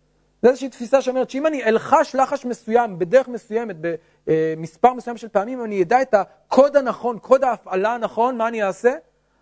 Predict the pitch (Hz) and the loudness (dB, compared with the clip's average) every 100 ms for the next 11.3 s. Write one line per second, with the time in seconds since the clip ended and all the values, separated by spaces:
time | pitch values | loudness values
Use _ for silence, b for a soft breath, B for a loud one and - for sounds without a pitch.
0 | _ 208 - 170 156 _ - - 220 233 | _ _ -12 -12 -12 _ -12 -4 0 0
1 | - - 156 - _ 196 202 - 151 135 | -2 -6 -6 -6 _ -10 -10 -4 -4 -4
2 | _ _ 151 151 139 - b b - 143 | _ _ 0 0 -4 -14 b b -6 -6
3 | 156 208 202 175 170 214 190 139 196 202 | -4 -8 -6 -4 -4 -4 -4 -6 -4 -4
4 | 170 165 196 233 151 - 185 175 - _ | -4 -8 -8 -8 -10 -2 -2 -2 -8 _
5 | _ - 135 - _ - 131 - 127 135 | _ -14 -14 -14 _ -8 -8 -8 -12 -10
6 | 139 135 127 120 _ _ _ - 156 _ | -10 -10 -12 -14 _ _ _ -8 -8 _
7 | - 160 170 175 151 131 123 _ b b | -6 -6 -6 -10 -6 -6 -8 _ b b
8 | b b _ _ - 156 190 160 127 _ | b b _ _ -4 0 -2 -4 -14 _
9 | _ _ - 190 220 180 180 - 185 269 | _ _ -4 -4 -4 -6 -6 -6 -6 -6
10 | 226 175 151 - 196 214 185 170 202 214 | -10 -10 -10 -10 -10 -8 -10 -6 -8 -4
11 | 196 180 226 | -6 -6 -14